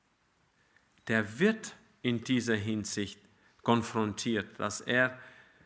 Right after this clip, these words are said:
von dem Geist Gottes gemahnt wird, Dinge abzulegen. Ist es schwer, liebe Geschwister? Ja, es ist ein Prozess, habe ich am Anfang gesagt.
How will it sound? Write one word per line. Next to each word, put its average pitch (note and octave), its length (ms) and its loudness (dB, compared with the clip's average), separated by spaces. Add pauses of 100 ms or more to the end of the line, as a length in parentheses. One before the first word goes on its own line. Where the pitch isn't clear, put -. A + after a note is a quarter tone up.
(880)
von C3+ 240 4
dem B2+ 180 6
Geist C3 340 6
Gottes C#3 360 0
gemahnt B2+ 680 2
wird, G#2 340 -6 (480)
Dinge C#3 300 2
abzulegen. G#2 800 -4 (1700)
Ist C3 220 0
es B2 80 2
schwer, D3 320 4
liebe A#2+ 240 -4
Geschwister? A2 460 -4
Ja, G#2 340 -2
es C3 200 -2
ist - 220 -2
ein D3+ 200 0
Prozess, C#3+ 720 -2
habe A#2+ 220 0
ich B2 160 -6
am A#2 140 -2
Anfang A#2 420 -6
gesagt. A2+ 440 -8